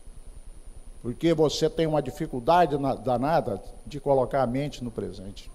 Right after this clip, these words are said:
Então você tá começando a fazer um treinamento. Só que com uma vantagem muito grande. Você tá estudando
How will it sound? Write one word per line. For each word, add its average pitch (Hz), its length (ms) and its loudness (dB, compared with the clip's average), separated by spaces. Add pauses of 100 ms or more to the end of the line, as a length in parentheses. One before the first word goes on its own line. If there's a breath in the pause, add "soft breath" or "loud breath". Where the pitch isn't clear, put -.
(1500)
Então 104 200 -6
você 117 200 -4
tá 120 140 -4
começando 131 600 -2
a 160 40 0
fazer 113 220 -4
um 113 80 -2
treinamento. 101 640 -8 (2500 soft breath)
Só 160 260 6
que 170 160 2
com 175 160 0
uma 160 160 2
vantagem 139 540 2
muito 131 240 -6
grande. 113 320 0
Você 113 260 -4
tá 131 260 0
estudando 131 760 -4